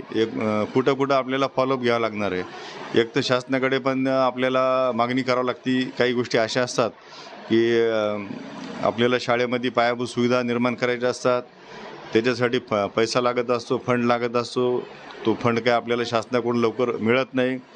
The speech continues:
मग अशा वेळेस जो उपक्रमशील शिक्षक असतो तो काय करतो तर त्या शाळेतले माझे विद्यार्थी जे असतात त्यांचे मेळावा घेतो, पालकांची मीटिंग घेतो, त्यांना विषय समजून सांगतो किंवा कशा पद्धतीने आपल्याला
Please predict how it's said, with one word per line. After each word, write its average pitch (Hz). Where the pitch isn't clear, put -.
मग 147
अशा 123
वेळेस 151
जो 156
उपक्रमशील 143
शिक्षक -
असतो 110
तो 147
काय 143
करतो 139
तर 143
त्या 139
शाळेतले 135
माझे 127
विद्यार्थी 131
जे 131
असतात 123
त्यांचे 123
मेळावा 131
घेतो, 123
पालकांची 120
मीटिंग 120
घेतो, 120
त्यांना 120
विषय 117
समजून 117
सांगतो 123
किंवा 147
कशा 139
पद्धतीने 147
आपल्याला 139